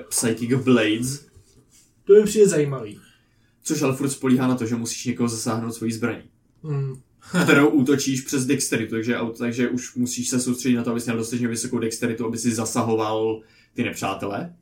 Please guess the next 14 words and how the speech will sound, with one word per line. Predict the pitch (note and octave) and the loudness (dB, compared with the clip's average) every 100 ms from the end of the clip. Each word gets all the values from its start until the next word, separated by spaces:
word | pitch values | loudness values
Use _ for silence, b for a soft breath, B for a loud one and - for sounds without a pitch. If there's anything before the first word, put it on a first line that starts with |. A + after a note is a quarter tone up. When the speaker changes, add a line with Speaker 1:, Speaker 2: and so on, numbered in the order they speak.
| _ _ _ _ _ _ _ | _ _ _ _ _ _ _
Speaker 1:
Což | - A2+ | -10 -10
už | A#2+ B2 | -6 -6
jako | A#2 | -4
začíná | A2+ A2 A#2+ A2+ | -4 -4 -4 -4
být | A2 | -4
problematičnější, | A2 A2 A2+ - A#2+ G#2+ | -6 -6 -8 -8 -6 -4
když | A#2+ G#2+ | -4 -6
chceš | - G#2+ | -6 -6
být | G2 - | -6 -8
prostě | E2+ A2+ A2 | -8 -6 -4
dobrý | G#2 A2+ A2 | -4 -4 -4
caster, | A2 - - - | -4 -6 -12 -18
že | |
jo. | - | -20